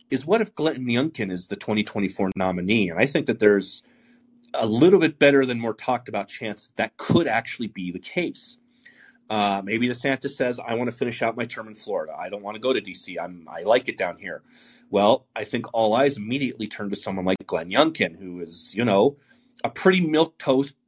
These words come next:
politician, but he picks the right battles. He picks the battles to get on the sides of parents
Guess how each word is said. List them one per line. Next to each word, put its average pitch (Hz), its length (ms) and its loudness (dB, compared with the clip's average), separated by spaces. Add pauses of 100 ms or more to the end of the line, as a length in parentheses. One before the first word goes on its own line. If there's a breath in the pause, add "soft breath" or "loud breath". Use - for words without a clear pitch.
(280)
politician, 110 600 -4
but 104 100 -4
he 104 160 -6
picks - 280 -10
the 147 100 -2
right 98 260 -2
battles. 127 460 -2
He 101 80 -16
picks - 260 -16
the 117 80 -6
battles 101 340 -2
to 110 100 -14
get 98 140 -2
on 95 80 -4
the 101 60 -12
sides 85 300 -6
of - 100 -20
parents 170 500 -2